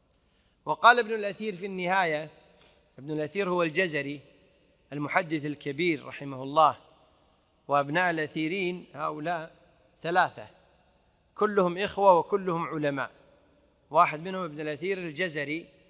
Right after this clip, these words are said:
ص-، آه، متخصص في علم القراءات والتجويد، والثاني ابن الأثير المحدث رحمه الله تعالى، والثالث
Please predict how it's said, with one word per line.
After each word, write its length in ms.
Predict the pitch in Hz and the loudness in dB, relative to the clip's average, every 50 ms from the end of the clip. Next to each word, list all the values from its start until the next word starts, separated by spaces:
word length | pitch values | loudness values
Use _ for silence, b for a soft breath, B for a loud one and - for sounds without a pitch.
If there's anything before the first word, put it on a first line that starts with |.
| _ _ _ _ _ _ _ _ _ _ _ _ _ _ | _ _ _ _ _ _ _ _ _ _ _ _ _ _
ص-، 160 | - - - | -20 -18 -16
آه، 300 | - - 143 - - - - - | -14 -12 -12 -14 -14 -18 -20 -20
متخصص 920 | - - 151 135 127 - 147 - 185 202 - - - 196 190 - - - | -20 -18 -18 -18 -16 -12 -4 -2 -2 0 0 -2 -8 -8 -10 -10 -12 -12
في 160 | - 151 139 | -8 -8 -6
علم 220 | 139 185 180 165 156 | -6 -6 -8 -8 -8
القراءات 640 | 143 - - 147 147 143 143 156 175 160 135 - 131 | -10 -10 -6 0 2 4 4 6 4 4 2 -2 -14
والتجويد، 600 | 131 - - - 131 117 123 139 156 139 107 - _ - _ _ _ _ _ _ _ _ _ _ _ _ _ _ _ _ _ _ _ _ _ _ _ _ - | -20 -18 -16 -16 -16 -14 -10 -8 -8 -8 -10 -12 _ -20 _ _ _ _ _ _ _ _ _ _ _ _ _ _ _ _ _ _ _ _ _ _ _ _ -6
والثاني 720 | 147 147 - - - 180 202 208 196 190 196 214 214 202 - - - - - _ _ _ _ _ _ _ - 160 | -6 -6 -6 -2 2 2 4 4 2 0 -2 -4 -4 -6 -10 -18 -20 -20 -20 _ _ _ _ _ _ _ -10 -8
ابن 160 | 151 151 160 | -6 -4 -4
الأثير 420 | 156 151 151 147 151 185 202 196 | -2 -2 -4 -4 -4 -2 -2 -2
المحدث 640 | 180 175 165 156 143 - - 196 180 143 139 127 - - - - _ _ _ _ _ _ _ _ _ _ _ _ _ _ - | -2 -2 -4 -4 -2 2 2 2 0 0 -12 -14 -14 -16 -20 -20 _ _ _ _ _ _ _ _ _ _ _ _ _ _ -4
رحمه 400 | 151 160 - 170 165 160 143 143 | -2 -2 -2 -4 -4 -4 -4 -6
الله 320 | 143 147 165 170 156 147 | -4 0 2 2 2 2
تعالى، 400 | 135 - 143 120 120 123 107 95 - - _ _ _ _ _ _ _ _ _ _ _ _ _ _ - - | -2 -6 -4 -2 -2 -2 -4 -8 -18 -20 _ _ _ _ _ _ _ _ _ _ _ _ _ _ -8 0
والثالث 2000 | 143 147 147 143 139 135 - - - - _ _ _ _ _ _ _ _ _ _ _ _ _ _ - 143 147 151 151 143 - - - 190 214 220 202 202 220 214 | 2 4 4 4 2 0 -4 -10 -18 -20 _ _ _ _ _ _ _ _ _ _ _ _ _ _ -6 -4 -4 -4 -6 -8 -12 -6 -2 0 0 0 2 0 -2 -4